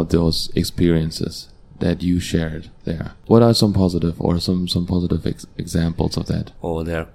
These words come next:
Speaker 2: quite, quite a lot. It's very hard to explain all those, but one of them, there was a boy, he finished the twelfth class, he do the baccalaureate,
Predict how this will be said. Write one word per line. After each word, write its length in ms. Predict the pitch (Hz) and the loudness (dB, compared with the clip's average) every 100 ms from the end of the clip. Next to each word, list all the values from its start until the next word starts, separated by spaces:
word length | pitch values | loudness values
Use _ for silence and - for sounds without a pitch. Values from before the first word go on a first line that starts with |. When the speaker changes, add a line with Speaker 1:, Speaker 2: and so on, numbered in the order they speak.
| - | -8
Speaker 2:
quite, 240 | 90 80 | -6 -6
quite 280 | - 78 - | -8 -8 -8
a 60 | 78 | -8
lot. 220 | 78 78 - | -6 -8 -12
It's 160 | 80 78 | -16 -8
very 200 | 87 82 | -6 -6
hard 280 | 82 80 - | -6 -8 -10
to 360 | 78 78 78 78 | -10 -8 -8 -8
explain 460 | 90 - - 90 82 | -10 -12 -8 -6 -6
all 380 | - 92 92 80 | -6 -6 -4 -6
those, 520 | 80 78 82 95 - - | -6 -6 -6 -8 -14 -16
but 340 | 76 80 76 - - - | -8 -6 -6 -16 -20 -10
one 240 | 90 90 | -4 -4
of 180 | 87 - | -4 -8
them, 340 | 80 80 123 143 113 | -6 -4 -6 -8 -14
there 300 | 82 87 90 | -8 -6 -6
was 240 | 87 85 82 | -6 -6 -6
a 60 | |
boy, 560 | 78 82 87 113 131 127 - | -6 -4 -4 -4 -8 -12 -14
he 220 | 90 90 | -10 -10
finished 380 | - 92 87 82 | -6 -6 -6 -8
the 140 | 90 87 | -10 -8
twelfth 380 | - 107 87 - | -2 -2 -2 -6
class, 440 | - 80 - - - | -8 -6 -6 -10 -14
he 260 | - 92 | -10 -8
do 140 | 87 98 | -6 -6
the 140 | 92 | -4
baccalaureate, 1000 | 78 85 - 95 90 82 76 76 95 - | -2 -4 -2 -4 -2 -4 -4 -6 -8 -12